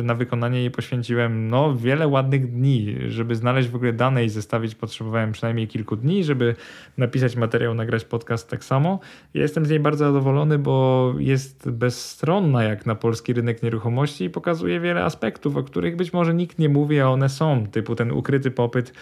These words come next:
mieszkający w domach i mieszkaniach swoich rodziców. Oczywiście ukryty popyt w postaci, e, milionów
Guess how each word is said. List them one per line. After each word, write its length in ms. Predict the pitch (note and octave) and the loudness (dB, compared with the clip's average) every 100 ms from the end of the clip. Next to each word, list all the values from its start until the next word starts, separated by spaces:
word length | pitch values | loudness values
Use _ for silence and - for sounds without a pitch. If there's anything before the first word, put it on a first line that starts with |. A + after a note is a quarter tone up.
| - - - | -20 -20 -2
mieszkający 680 | C#3 C3+ C#3 C3+ B2+ C3 B2+ | 0 0 0 0 0 0 0
w 100 | A#2+ | 0
domach 380 | A2 A2 A#2 A2+ | -2 -2 -2 -4
i 40 | |
mieszkaniach 540 | A2 G#2+ G#2+ A2 A2 - | -6 -6 -4 -4 -4 -8
swoich 500 | - G#2+ G#2+ G#2 - - - _ | -6 -4 -4 -6 -12 -20 -20 _
rodziców. 640 | B2 A#2+ B2 F#3 - G#2 A2 | 0 2 2 0 -2 -4 -6
Oczywiście 340 | - - - | -6 -8 -6
ukryty 280 | - A2+ A#2+ | -4 -4 -4
popyt 300 | A2 A#2 A#2+ | -4 -4 -6
w 60 | |
postaci, 720 | - A#2 - A2+ A2 B2+ C3 C3+ | -6 -8 -4 -6 -4 -4 0 0
e, 220 | D3 B2+ C3 | 0 0 2
milionów 720 | E3 F#3 C#3 A2 A#2+ D3 - | 2 2 2 2 0 -2 -6